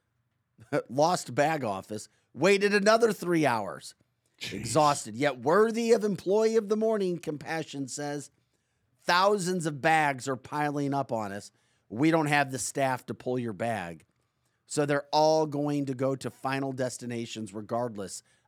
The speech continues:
Speaker 1: of where owners are stranded. You can be stranded in Atlanta, but your bag's going to Miami.
Speaker 2: Right.
Speaker 1: Deal with it. Sorry.
Speaker 2: True.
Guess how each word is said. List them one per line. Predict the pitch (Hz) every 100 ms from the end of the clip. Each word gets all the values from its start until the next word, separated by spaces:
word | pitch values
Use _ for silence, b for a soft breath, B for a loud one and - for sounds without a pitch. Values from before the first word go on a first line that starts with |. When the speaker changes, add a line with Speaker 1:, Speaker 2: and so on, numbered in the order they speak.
| -
Speaker 1:
of | 131 123
where | 143 139 -
owners | 170 185 190 147 127 123 - _ _ _ _ _ -
are | 143
stranded. | 135 - 156 170 175 135 87 67 _ _ _ _ _ _
You | 135 185
can | 196
be | 180
stranded | - 170 175 175 160
in | 151 139
Atlanta, | 131 147 160 160
but | 143 -
your | 131
bag's | 127 143 143 131
going | 131 131
to |
Miami. | 127 127 127 120 104
Speaker 2:
Right. | 95 87 80 110
Speaker 1:
Deal | 139 151
with | 127 110
it. | 107 -
Sorry. | - 139 123 90
Speaker 2:
True. | 71 92